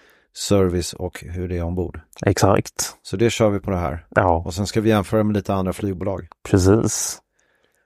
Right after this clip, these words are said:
Speaker 1: Ja, okej, bra. Ehm,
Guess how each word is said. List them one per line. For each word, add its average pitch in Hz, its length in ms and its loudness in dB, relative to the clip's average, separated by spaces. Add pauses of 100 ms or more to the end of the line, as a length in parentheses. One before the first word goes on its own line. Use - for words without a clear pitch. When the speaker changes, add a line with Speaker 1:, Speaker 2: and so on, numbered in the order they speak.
(240)
Speaker 1:
Ja, 127 340 4
okej, 131 360 0
bra. 110 340 2 (480)
Ehm, 107 920 -2